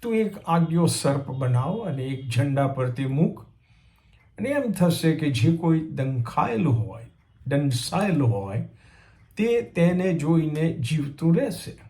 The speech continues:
સર્પદંશના મોતથી બચવા માટે દરેકે સંપૂર્ણ વિશ્વાસથી યહોવાએ કરાયેલ, કરેલ યોજના સ્વીકારવાની જરૂર હતી.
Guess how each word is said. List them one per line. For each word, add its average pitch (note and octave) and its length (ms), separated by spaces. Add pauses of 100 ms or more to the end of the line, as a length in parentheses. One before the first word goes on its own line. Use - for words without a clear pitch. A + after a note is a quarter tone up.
(1160)
સર્પદંશના E3+ 1600 (120)
મોતથી C#3 960 (960)
બચવા E3 540
માટે D3+ 680 (260)
દરેકે E3+ 680 (840)
સંપૂર્ણ F#3+ 760
વિશ્વાસથી D#3 1300 (460)
યહોવાએ F3 600
કરાયેલ, C#3 520
કરેલ C#3+ 500
યોજના D3 540
સ્વીકારવાની F3 840
જરૂર F3 460
હતી. - 260